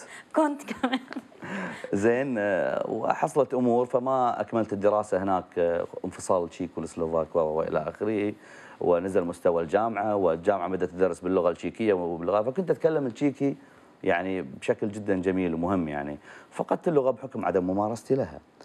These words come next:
Speaker 2: رجعت <laughs> بعدين الله يسلمك ورحت
Speaker 1: طب هلأ
Speaker 2: على،
Speaker 1: اليوم كم
Speaker 2: رحت،
Speaker 1: لغة بتحكي؟
Speaker 2: رحت على فرنسا، وفرنسا الحين ما ق-، قاعد أفقد كثير منها لأني أنا ما قاعد أمارس اللغة. مهم إني أنا أمارس اللغة. طبعًا
Speaker 1: سافا؟
Speaker 2: إنجليش.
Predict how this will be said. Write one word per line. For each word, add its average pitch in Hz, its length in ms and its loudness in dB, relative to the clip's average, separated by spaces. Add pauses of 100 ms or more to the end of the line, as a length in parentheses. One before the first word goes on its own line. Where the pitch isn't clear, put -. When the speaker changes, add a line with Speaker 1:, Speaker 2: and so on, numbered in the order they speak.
(460)
Speaker 2:
رجعت 131 380 2
<laughs> - 40 -14
بعدين 139 300 0
الله 135 160 2
يسلمك 127 480 0 (500)
ورحت 90 300 2
Speaker 1:
طب 202 100 0
هلأ 233 80 2
Speaker 2:
على، 254 200 2
Speaker 1:
اليوم 269 240 -4
كم 262 100 2
Speaker 2:
رحت، 262 140 2
Speaker 1:
لغة 254 180 0
بتحكي؟ 254 280 0
Speaker 2:
رحت - 200 -4
على 143 220 4
فرنسا، 127 640 2 (360)
وفرنسا 156 480 2
الحين 151 260 0
ما 156 100 4
ق-، 160 240 -4
قاعد 127 160 4
أفقد 131 240 0
كثير 143 340 2
منها 120 240 2
لأني 110 420 4
أنا 98 360 0
ما 98 140 2
قاعد 92 220 2
أمارس 90 380 0
اللغة. 80 300 0 (300)
مهم 123 380 2
إني 98 340 2
أنا 92 140 -2
أمارس 92 340 0
اللغة. 82 240 0
طبعًا - 160 -2
Speaker 1:
سافا؟ 233 380 2
Speaker 2:
إنجليش. 202 280 0